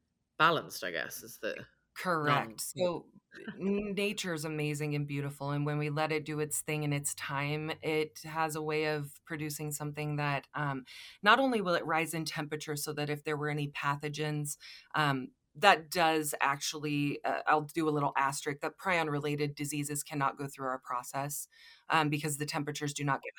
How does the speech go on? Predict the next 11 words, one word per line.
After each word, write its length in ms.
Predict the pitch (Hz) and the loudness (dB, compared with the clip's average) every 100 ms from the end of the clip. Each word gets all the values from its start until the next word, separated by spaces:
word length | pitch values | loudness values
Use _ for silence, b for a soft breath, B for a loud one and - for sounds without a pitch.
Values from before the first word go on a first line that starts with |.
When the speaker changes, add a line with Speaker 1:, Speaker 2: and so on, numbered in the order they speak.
| - | 0
Speaker 2:
high 160 | 131 | 0
enough. 540 | 139 151 180 214 - - B B B B | 0 0 -2 -2 -10 -20 B B B B
But, 220 | 208 202 | 6 6
you 100 | 240 | 6
know, 340 | 214 180 165 - | 2 4 2 2
any 240 | 190 220 214 | 2 4 4
other, 440 | 190 175 170 165 - | 2 2 2 2 2
uh, 180 | 151 120 - 131 - | 2 0 -6 -14 -4
any 160 | - 190 | 0 0
cancer, 800 | - 160 156 151 160 151 151 147 | -2 -2 -2 0 0 2 2 2
uh, 260 | - 147 135 | 0 0 0